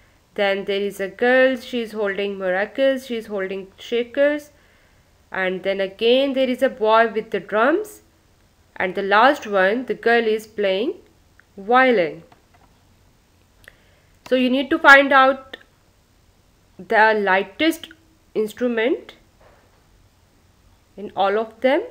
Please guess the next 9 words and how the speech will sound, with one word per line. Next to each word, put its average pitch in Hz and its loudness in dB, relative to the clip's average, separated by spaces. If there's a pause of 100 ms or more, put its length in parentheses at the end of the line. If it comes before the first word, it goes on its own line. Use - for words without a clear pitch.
(1700)
Guitar 196 0
is 208 -4
heavy. 226 0 (200)
If 240 -8
we 294 -4
compare 247 0 (720)
guitar 220 4
with 220 -4
shakers, 320 -2